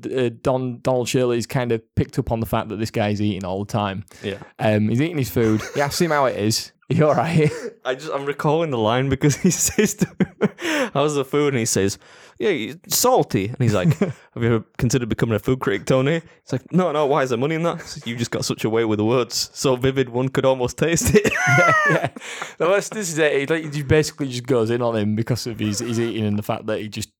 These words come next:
Speaker 1: you know, didn't even bother to, he asked him what it was, and he was like, "Yeah, just salt it," and
Speaker 2: But
Speaker 1: that's
Speaker 2: he,
Speaker 1: it.
Speaker 2: he makes the point, doesn't he? He says, "No, I'm just saying it's salty," and salt is the, what he ma-, means by it, salt
Speaker 1: Yeah.
Speaker 2: is the prevailing taste, which he says, quotes, "is cheating," because all you can taste is the salt.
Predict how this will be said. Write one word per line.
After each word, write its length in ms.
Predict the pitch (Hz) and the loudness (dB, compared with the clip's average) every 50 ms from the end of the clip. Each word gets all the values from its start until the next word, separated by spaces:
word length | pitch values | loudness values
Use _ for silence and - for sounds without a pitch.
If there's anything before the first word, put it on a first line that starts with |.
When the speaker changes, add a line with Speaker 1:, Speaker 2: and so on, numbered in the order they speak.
| _ _ | _ _
Speaker 1:
you 120 | 147 139 | -6 -4
know, 120 | 104 190 143 - - _ _ _ _ - | -4 -2 -4 -6 -10 _ _ _ _ -2
didn't 200 | 147 131 131 131 | -2 -2 -2 -4
even 260 | 113 120 104 107 110 107 | -6 -4 -4 -2 -2 0
bother 220 | 110 107 104 107 | 0 0 -2 -2
to, 120 | 104 117 | -4 -6
he 220 | 104 - 92 131 139 | -6 -4 -2 0 0
asked 220 | 139 - - - 139 | 0 -2 -4 -4 -4
him 80 | 127 117 | -2 0
what 140 | 117 117 | 0 0
it 60 | 107 90 | 0 2
was, 380 | 120 117 104 101 98 101 120 110 | 2 2 2 0 -2 -4 -4 -4
and 140 | 110 110 | -2 -2
he 80 | 110 110 | -2 -4
was 140 | 104 107 117 | -4 -6 -6
like, 140 | 113 - - | -8 -6 -8
"Yeah, 200 | 107 110 107 101 | -8 -10 -10 -10
just 220 | 104 113 113 - _ _ - | -12 -14 -18 -20 _ _ -8
salt 340 | - - 107 98 104 71 82 | -6 -4 -2 -2 -2 -4 -6
it," 140 | 87 87 | -6 -6
and 80 | 101 110 | -6 -4
Speaker 2:
But 80 | 117 113 | -4 -2
Speaker 1:
that's 100 | 87 120 | -2 -2
Speaker 2:
he, 80 | 120 | -2
Speaker 1:
it. 100 | 107 - | -2 -2
Speaker 2:
he 100 | 101 123 | -4 -4
makes 200 | 131 165 - 147 | -4 -4 -4 -4
the 60 | 131 | -4
point, 220 | - - 139 147 104 | -2 -2 -2 -2 0
doesn't 180 | 101 107 107 117 | -2 -2 -2 -2
he? 40 | 107 | -2
He 40 | |
says, 240 | - - 107 101 101 | -2 -2 -2 -2 -2
"No, 100 | 135 147 123 | 0 0 0
I'm 80 | 104 | 0
just 120 | 107 104 - | 0 0 0
saying 140 | 127 110 | 0 0
it's 100 | - - | 0 0
salty," 520 | - - 147 160 180 - - - 101 101 - - | 0 2 2 2 2 0 -2 -4 -4 -4 -4 -4
and 120 | 117 110 | -4 -2
salt 300 | - - - 143 143 - | 0 2 2 2 2 0
is 120 | 131 123 110 | 0 0 0
the, 120 | 117 110 - | -4 -4 -2
what 140 | 113 120 82 | 0 0 0
he 60 | 110 | 0
ma-, 200 | 107 120 131 131 - | -2 -4 -4 -4 -4
means 200 | 120 135 147 131 | -4 -2 -2 0
by 160 | 107 101 85 | 0 0 0
it, 60 | - | 2
salt 160 | - 131 127 107 | 2 2 2 2
Speaker 1:
Yeah. 40 | 110 | 0
Speaker 2:
is 80 | 117 | -2
the 80 | - 104 | -6 -6
prevailing 480 | - - 110 101 123 147 165 151 110 | -4 -4 -2 0 0 0 0 0 -2
taste, 360 | 98 - 101 92 101 - - - | -4 -4 -4 -6 -6 -6 -8 -6
which 220 | 120 123 - - | -4 -4 -4 -4
he 100 | - 110 | -4 -6
says, 280 | - - 95 95 98 - | -4 -4 -4 -4 -4 -4
quotes, 340 | - - 107 104 - - - - | -2 -2 -2 -2 -2 -6 -8 -6
"is 120 | 107 107 | -8 -6
cheating," 480 | - - - - 180 - - 98 104 110 _ - | -4 -4 -4 -4 -4 -4 -6 -8 -8 -8 _ -10
because 240 | - - 120 101 | -8 -6 -4 -4
all 240 | 107 - - 110 110 | -4 -2 -2 0 -2
you 80 | 107 101 | -2 -4
can 120 | - - | -6 -6
taste 200 | - 101 107 - 113 | -4 -4 -4 -4 -6
is 40 | |
the 80 | 104 - | -4 -2
salt. 300 | - 110 104 107 - | 0 0 0 0 -2